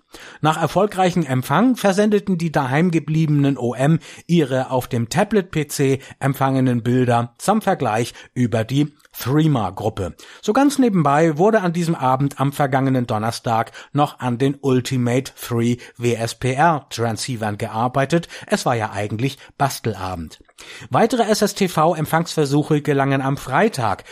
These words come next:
während der Bastelarbeiten an den Christian-Koppler-Steuergeräten. Dazu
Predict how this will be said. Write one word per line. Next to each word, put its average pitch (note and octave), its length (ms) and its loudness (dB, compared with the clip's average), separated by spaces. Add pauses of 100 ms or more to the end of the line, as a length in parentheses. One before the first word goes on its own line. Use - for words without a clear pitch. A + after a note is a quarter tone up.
(140)
während C#3 340 0
der B2 100 -2
Bastelarbeiten B2+ 920 -2
an B2 240 -2
den B2+ 220 2 (240)
Christian-Koppler-Steuergeräten. G#2 1900 -2
Dazu A#3+ 420 2